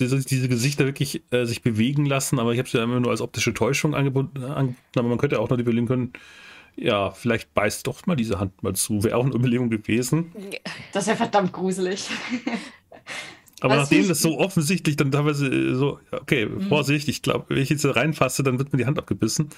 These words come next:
Speaker 1: Also, nee, das ist jetzt, das wär jetzt zu offensichtlich. Das <laughs>
Speaker 2: Ja.
Speaker 3: Aber es war schon einfach gruselig, dadurch zu wissen, auch davor sind sie ja durch die ganzen Ortschaften gereist am Anfang der Episode, äh,
Speaker 2: Mhm.
Speaker 3: und der ersten, und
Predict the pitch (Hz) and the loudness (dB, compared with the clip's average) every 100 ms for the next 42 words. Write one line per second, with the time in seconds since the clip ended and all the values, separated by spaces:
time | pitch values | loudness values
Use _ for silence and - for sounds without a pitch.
0 | - - _ - 117 113 - - - _ | -20 -20 _ -2 0 -2 -8 -20 -20 _
1 | 117 107 110 120 131 - 135 135 123 - | -2 0 0 2 0 0 0 2 0 0
2 | - 135 110 95 98 92 90 - 76 - | -2 0 0 -2 -4 -2 -2 -4 -10 -2
3 | - 165 196 - - 262 - 226 220 - | 0 2 2 2 2 0 4 4 4 0
4 | - 330 - _ _ _ - 208 202 349 | -2 -4 -4 _ _ _ -14 -10 0 0
5 | 233 233 214 202 208 208 214 208 196 190 | 0 -2 -2 -4 -6 -6 -4 -4 -4 -4
6 | 190 190 - 185 196 - 180 185 180 196 | -6 -8 -10 -10 -8 -6 -6 -6 -4 -4
7 | 196 190 190 180 180 - 175 180 180 180 | -2 -4 -4 -4 -6 -6 -6 -6 -4 -4
8 | 185 180 - 175 160 160 160 226 - 381 | -4 -8 -6 -10 -6 -4 -2 -4 -8 -8
9 | 180 - 180 196 202 202 185 190 196 196 | -6 -6 -8 -6 -6 -4 -4 -6 -8 -10
10 | 208 220 233 247 _ 175 170 175 - 277 | -8 -8 -10 -12 _ -4 -2 -2 -6 -6
11 | 180 170 185 180 - 185 | -6 -4 -6 -6 -6 -8